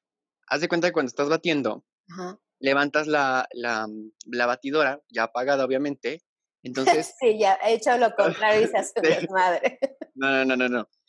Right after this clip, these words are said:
Speaker 1: Levantas esta, el globo, el
Speaker 2: Mm.
Speaker 1: lo, lo separas de la mezcla,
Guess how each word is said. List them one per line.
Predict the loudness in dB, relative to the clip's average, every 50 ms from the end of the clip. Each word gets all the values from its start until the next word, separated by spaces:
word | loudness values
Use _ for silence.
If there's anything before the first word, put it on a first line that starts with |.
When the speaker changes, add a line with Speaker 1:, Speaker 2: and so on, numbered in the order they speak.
| _ _ _ -20 _ _ -2
Speaker 1:
Levantas | 0 2 2 2 0 0 -4 -4 -2
esta, | -2 -4 0 2 2 2
el | 2 0 -2 -2 -2
globo, | 0 2 2 4 4 4 2 2
el | 0 -2
Speaker 2:
Mm. | -6 -8 -6 -4 -4 -2 -2 0 0 0 -2 -4 -6 -8 _ _ _ _ _ _ -20 _
Speaker 1:
lo, | -2 -2 0 0 0 -2
lo | -4 -2 0 0 0
separas | -2 -6 -2 0 2 2 2 2
de | 0 0
la | 0 0
mezcla, | -2 -4 -6 -8 -6 -4 -4 -4 -4 -4